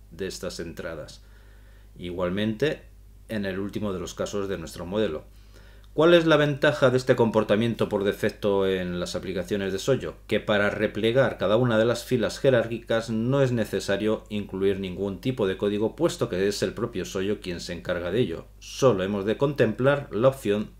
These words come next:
de despliegue. Y como ves, como puedes observar, siempre y cuando tengamos un modelo base bastante adecuado, no representa mayor problema ni tampoco es necesario incluir grandes cantidades de código.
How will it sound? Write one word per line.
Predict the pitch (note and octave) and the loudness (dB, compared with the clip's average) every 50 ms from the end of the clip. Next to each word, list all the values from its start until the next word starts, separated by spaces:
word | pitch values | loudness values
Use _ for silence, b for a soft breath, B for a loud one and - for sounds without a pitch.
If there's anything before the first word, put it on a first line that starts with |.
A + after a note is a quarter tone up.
| - - | -18 -12
de | E2+ F2 F2 | -6 -6 -6
despliegue. | D#2 E2 D#2 - - - F#2 F#2 F#2 E2+ D2 C#2+ - - - - - - - - b b b b b b b b b b b b b b b b - - - - - - - | -6 -6 -10 -10 -10 -10 -8 -6 -6 -6 -6 -8 -12 -16 -20 -20 -20 -20 -20 -20 b b b b b b b b b b b b b b b b -20 -20 -20 -20 -20 -14 -4
Y | - A#2 A2+ A2 | 0 0 0 2
como | G#2 G#2+ G#2 G2 F#2+ F2+ | 2 0 0 0 0 0
ves, | G2+ G2 G2+ - - | 0 0 0 -2 -6
como | - E2+ D#2+ - | -10 -10 -10 -4
puedes | - G#2 G#2 F#2+ - | -2 -2 -2 0 0
observar, | A#2+ A#2 - A2 G2 G2 G#2+ G#2 - B B B B B B B | -2 -2 0 -2 0 0 0 -2 -2 B B B B B B B
siempre | B - - C3+ C#3+ C3+ C#3+ C3 A#2+ A#2 | B -2 0 0 2 4 4 6 6 6
y | A2 G2+ | 4 2
cuando | - A2 A2 G#2 G2 F#2 F2+ | 2 2 2 2 2 -2 -2
tengamos | F#2 F2 F#2 G#2 G#2+ G#2 G2+ F#2+ - - | -4 -4 -2 0 0 0 -2 -4 -4 -2
un | A2 G#2+ G2+ G2 | -2 -2 -2 -2
modelo | F#2 F#2 F#2 G2 F#2+ F#2 F#2+ F2+ | -2 0 2 2 2 2 0 0
base | F#2+ F#2+ F#2 - F2+ F2 E2+ E2+ D#2+ | 0 -2 -2 -4 -4 -4 -4 -6 -6
bastante | E2 E2+ F2 - - G#2 G#2 G2 - F#2+ | -6 -6 -6 -4 -2 -4 -4 -2 -2 0
adecuado, | F#2 G2 G#2 G2 - - A2+ A2+ A#2+ C#3 F3 - b b b b b b b b - - - - - | 0 2 0 0 0 2 0 2 2 0 -2 -2 b b b b b b b b -20 -20 -20 -16 -8
no | F2+ G#2 A2 B2 C#3 C#3 | -2 0 4 6 6 8
representa | C3+ C3 A2+ - - G2 F2 - G#2+ G#2+ G#2 - A2+ A#2 A2+ | 8 6 4 4 2 -2 -4 -2 -2 -2 0 0 0 2 2
mayor | G#2 F2+ E2+ F2+ F#2 F2 | 0 -2 -2 -4 -6 -6
problema | - G2 F#2+ F#2+ G2 G2+ G#2 G#2 A2 A#2 | -4 -2 0 2 2 2 0 0 -2 -2
ni | A#2 G#2 | -2 -4
tampoco | F2+ - F2 E2 D#2+ - G2 F#2 - - G2 G2 F#2+ F#2 F#2 F2+ F2+ F2 F2 E2+ - - - - - - - - | -4 -6 -8 -8 -6 -6 -6 -6 -4 -2 -2 -2 -2 -2 -2 -2 -4 -4 -4 -6 -10 -18 -20 -20 -20 -20 -10 -2
es | A#2 A2+ A2+ | -2 0 0
necesario | A2+ G#2 - - G2 F2 - G#2 G2 F#2+ G2+ G2+ G#2 G2+ - | 0 -2 -2 -4 -6 -4 -2 -2 -2 0 2 0 0 -2 -4
incluir | - G2+ F#2 E2+ F2+ F2+ F#2+ F#2+ F#2 F#2+ - - | -10 -12 -10 -8 -4 0 0 0 0 -2 -6 -6
grandes | G2 F#2+ F#2+ F#2+ F2+ F#2 - | -6 -4 -4 -4 -6 -6 -6
cantidades | - F2 D#2+ E2+ E2+ E2 E2 D#2+ E2+ E2+ D#2 E2 | -6 -10 -8 -8 -6 -6 -6 -6 -6 -8 -8 -8
de | D#2+ D#2+ - | -10 -10 -8
código. | - D#2+ D2 D2+ C#2+ C#2 - | -8 -10 -10 -10 -12 -14 -16